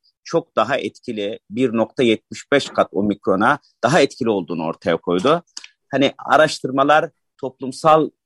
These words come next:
e, öneriyi şekillendiriyor. O yüzden de M R N A aşılarını öneriyoruz. M R N A firmalarıyla herhangi bir ilgimiz yok ama araştırma sonuçlarını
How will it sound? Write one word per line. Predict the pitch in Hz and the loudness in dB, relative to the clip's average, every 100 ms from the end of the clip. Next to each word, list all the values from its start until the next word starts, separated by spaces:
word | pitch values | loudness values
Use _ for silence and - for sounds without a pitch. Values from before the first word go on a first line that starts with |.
| - | -6
e, | |
öneriyi | 98 101 104 127 131 131 139 | -4 -2 0 2 4 2 -2
şekillendiriyor. | - - 110 104 104 90 101 117 | -6 -10 -4 -2 -2 -2 0 2
O | 139 | 2
yüzden | 127 120 113 123 | 0 -2 -2 0
de | 143 - | -2 -2
M | 151 139 | -6 -2
R | 117 101 | -2 -2
N | 101 | -6
A | |
aşılarını | 98 - 98 92 113 160 - _ - | -8 -6 -4 -2 -4 -6 -8 _ -6
öneriyoruz. | 131 143 147 120 110 131 - _ - | 0 2 4 2 0 -8 -16 _ -4
M | 131 131 | -2 2
R | 135 127 | 2 2
N | 131 | 2
A | 131 127 _ | 2 0 _
firmalarıyla | 131 117 120 110 113 139 | -8 -4 -2 0 -2 -2
herhangi | 156 123 143 127 | -2 -2 -6 -4
bir | 117 | -6
ilgimiz | 110 107 120 110 | -8 -4 -2 2
yok | 139 - - _ _ _ | 2 2 -4 _ _ _
ama | 101 117 104 | 0 2 4
araştırma | 113 135 - 131 151 | 4 0 -8 -8 -6
sonuçlarını | - 107 - - 107 123 151 | -6 -8 -6 0 0 2 0